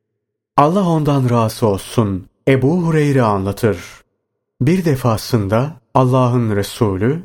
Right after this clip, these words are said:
sallallahu aleyhi ve sellem, "O gün yer bütün haberlerini anlatacaktır"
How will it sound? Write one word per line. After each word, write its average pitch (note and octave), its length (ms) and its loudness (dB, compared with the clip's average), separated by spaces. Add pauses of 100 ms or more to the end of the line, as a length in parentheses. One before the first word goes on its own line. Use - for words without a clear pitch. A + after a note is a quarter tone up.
sallallahu B2+ 880 0
aleyhi A#2 440 0
ve G2 60 -4
sellem, A2+ 600 -2 (640)
"O C3 160 4
gün A#2+ 180 0
yer A2+ 480 -2 (100)
bütün C#3+ 280 2
haberlerini C#3 720 2
anlatacaktır" A#2 1160 -2